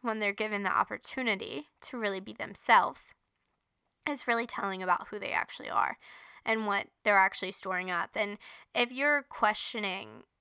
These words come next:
friendship with somebody and you're questioning if somebody is true or not, all you really need to do is just take a step back and observe them. Wa-, watch them for a little bit, listen to them for a little bit, and you don't even have to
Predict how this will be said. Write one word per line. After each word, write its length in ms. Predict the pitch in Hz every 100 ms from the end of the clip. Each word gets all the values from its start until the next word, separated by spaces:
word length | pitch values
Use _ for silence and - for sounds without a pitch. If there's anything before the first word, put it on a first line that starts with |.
| _ -
friendship 640 | - 208 190 190 190 202
with 100 | -
somebody 400 | - 196 202 208
and 160 | 208 196
you're 200 | 202 220
questioning 800 | - 208 214 - 226 226 220 220
if 100 | 208
somebody 400 | - 202 196 185
is 180 | 190 -
true 240 | - 226
or 180 | 214 180
not, 420 | 180 202 190 - - - -
all 180 | - 208
you 200 | 320 392
really 220 | 196 202
need 180 | 196 190
to 100 | -
do 220 | 220 190
is 220 | 190 202 -
just 200 | - -
take 220 | 196 190
a 60 |
step 240 | 190 127 -
back 220 | 123 -
and 80 | -
observe 400 | - - 120 120
them. 400 | - - - 233 _ _ -
Wa-, 300 | 208 226 269 -
watch 400 | 269 370 539 -
them 200 | 220 208
for 160 | - 202
a 100 | 196
little 180 | 190
bit, 240 | - 202 -
listen 360 | 220 320 427 370
to 100 | 240
them 220 | 208 196
for 120 | 208
a 100 | 190
little 260 | 190 196 196
bit, 220 | 214 - - - -
and 120 | 240
you 80 | 294
don't 180 | 370 349
even 160 | 302
have 400 | 269 214 226 -
to 540 | - 226 202 190 190